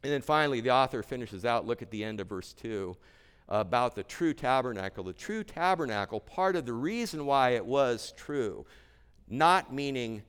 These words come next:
not false, but true meaning eternal and ultimate. Part of the reason why this tabernacle is a true tabernacle is because it was that which the Lord pitched, not man.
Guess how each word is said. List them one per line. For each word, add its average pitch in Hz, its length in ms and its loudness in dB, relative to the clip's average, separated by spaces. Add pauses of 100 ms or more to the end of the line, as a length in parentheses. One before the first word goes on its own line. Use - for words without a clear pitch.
(120)
not 123 360 -2
false, - 600 -4
but 120 200 -4
true 156 460 0
meaning 127 380 -4
eternal 147 540 -4
and 101 140 -6
ultimate. 104 560 -6 (260)
Part 196 220 6
of 160 60 2
the 135 100 2
reason 185 600 0
why 139 360 6
this 180 360 8
tabernacle 135 680 0
is 117 140 -4
a 107 60 -8
true 202 280 -8
tabernacle 107 680 -2
is 104 100 -4
because 120 840 2 (680)
it 123 180 2
was 120 360 -2
that 147 380 6
which 127 280 -2
the 117 100 0
Lord 123 480 2
pitched, - 460 -6
not 117 360 -2 (240)
man. 98 440 -6